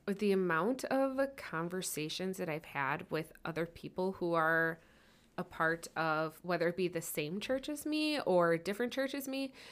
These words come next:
and how all of our beliefs are, you know, they vary, or, like, the questions that we have, they vary, has been very eye-opening and just fascinating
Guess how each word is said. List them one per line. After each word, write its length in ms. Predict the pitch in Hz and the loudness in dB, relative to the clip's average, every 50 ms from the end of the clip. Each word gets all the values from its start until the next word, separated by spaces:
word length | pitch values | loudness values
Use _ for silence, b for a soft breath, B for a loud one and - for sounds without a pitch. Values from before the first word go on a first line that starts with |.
| B B B | B B B
and 320 | B 190 180 175 170 165 170 | B 2 2 4 2 2 0
how 340 | - - 175 175 170 - - - - | 0 2 4 4 4 2 0 -4 -2
all 200 | 165 165 165 185 | 0 2 2 2
of 120 | 185 180 | 2 4
our 300 | 170 170 175 175 175 - b b b b b b b - - - | 4 4 4 2 0 -4 b b b b b b b -18 -10 -2
beliefs 720 | - 190 180 165 165 160 175 214 262 269 - - - - - - | 0 2 2 2 2 0 0 0 0 0 -2 -6 -10 -10 -6 -2
are, 680 | - 180 175 175 175 175 175 175 175 175 175 175 175 - - - _ _ _ _ _ _ _ _ _ _ _ _ _ _ - - - - - - | 0 2 4 4 4 4 6 6 6 4 4 4 2 0 -2 -8 _ _ _ _ _ _ _ _ _ _ _ _ _ _ -20 -20 -20 -16 -10 -6
you 160 | 190 185 170 | -2 -2 -2
know, 80 | 156 | -2
they 180 | 165 165 175 170 | 0 0 0 0
vary, 540 | 170 165 165 147 156 160 165 185 220 240 - | 0 0 -2 0 0 0 0 0 0 0 0
or, 240 | - 175 165 160 156 | 2 2 0 0 0
like, 200 | 160 160 156 - | 0 -2 -2 -2
the 80 | - 160 | -6 -6
questions 400 | - - 143 - - 180 190 190 | -4 -6 -6 -6 -4 -4 -4 -4
that 100 | 190 190 | -4 -4
we 80 | 185 | -2
have, 180 | 180 175 175 - | -2 -2 -2 -2
they 120 | 175 165 | -4 -6
vary, 580 | 151 - - 139 139 135 139 156 185 208 226 220 B B B B B B B B B _ _ - | -6 -6 -8 -8 -6 -6 -4 -2 -2 -2 -2 -4 B B B B B B B B B _ _ -4
has 200 | 180 180 180 170 | -2 0 -2 0
been 280 | - - 165 160 165 165 | 0 0 2 2 2 0
very 680 | 165 - 156 156 156 160 165 170 175 175 175 175 170 - - _ _ _ _ _ _ _ _ _ _ - - | 0 -2 -2 -2 0 0 -2 0 0 0 -2 -2 -4 -8 -14 _ _ _ _ _ _ _ _ _ _ -10 -6
eye-opening 640 | 160 147 147 160 190 208 - 285 320 359 392 403 403 - - _ _ - | -6 -4 -4 -4 -4 -4 -4 -2 0 0 0 0 -2 -8 -14 _ _ -2
and 100 | 185 185 | -2 0
just 220 | 180 165 - - | 0 -2 -6 -8
fascinating 680 | - 151 - - - - 220 226 240 247 262 269 277 277 | -8 -8 -8 -8 -6 -2 0 2 2 2 0 0 -4 -8